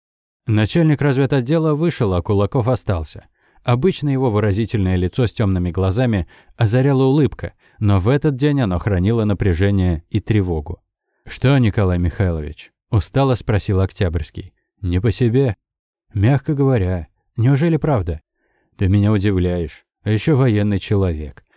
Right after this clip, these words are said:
Если бы Гитлер не затеял переброску дивизий из Югославии, он бы напал ещё в мае. А июнь — крайний срок. Если немцы нападут позже, пусть даже в июле,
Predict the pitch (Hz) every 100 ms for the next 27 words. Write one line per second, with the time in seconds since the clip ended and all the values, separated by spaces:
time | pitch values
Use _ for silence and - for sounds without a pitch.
0 | _ _ 113 131 143 127 131 127 135 127
1 | 117 117 113 110 131 113 110 104 95 110
2 | - 101 101 107 95 98 90 95 95 90
3 | 113 123 98 80 - - - 147 131 135
4 | 123 - 123 110 104 - 101 95 98 85
5 | 85 - _ _ - 107 107 101 127 113
6 | - _ 113 131 127 107 92 110 98 80
7 | - _ _ _ - 110 98 110 123 120
8 | 120 - 120 104 120 117 104 131 139 110
9 | 120 - 131 113 110 110 101 95 107 135
10 | 92